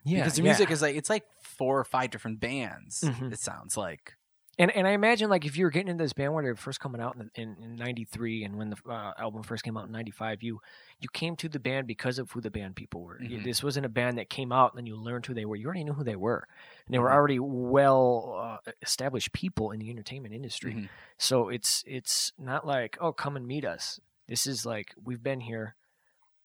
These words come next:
Speaker 1: we've been other places, and now we're coming together."
Speaker 2: And it's more like you could, you're a f-, you could see that they're, you can see that this is just,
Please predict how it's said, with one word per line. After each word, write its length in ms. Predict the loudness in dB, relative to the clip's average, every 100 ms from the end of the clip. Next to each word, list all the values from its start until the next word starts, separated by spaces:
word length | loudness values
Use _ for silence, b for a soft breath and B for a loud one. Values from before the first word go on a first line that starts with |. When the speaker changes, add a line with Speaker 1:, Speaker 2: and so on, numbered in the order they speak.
| -10
Speaker 1:
we've 160 | -2 0
been 140 | 0
other 220 | 0 -2
places, 460 | -2 -4 -4 -6 -8
and 100 | -8
now 120 | -8
we're 100 | -8
coming 220 | -10 -10
together." 300 | -10 -12 -12 -18 B B B B -4
Speaker 2:
And 80 |
it's 140 | -4 -2
more 160 | -2
like 240 | 0 -2 -4 _ _ _ _ _ _
you 140 | -10 -2
could, 120 | 2
you're 140 | 4
a 40 | 2
f-, 200 | -2 -8
you 100 | -6
could 140 | -4
see 220 | -2 -2 -4
that 160 | -4
they're, 380 | 0 0 -2 -8 _ _
you 120 | -12 -10
can 160 | -8
see 200 | -6 -6
that 180 | -8 -8
this 220 | -6 -6
is 100 | -6
just, 200 | -8 -10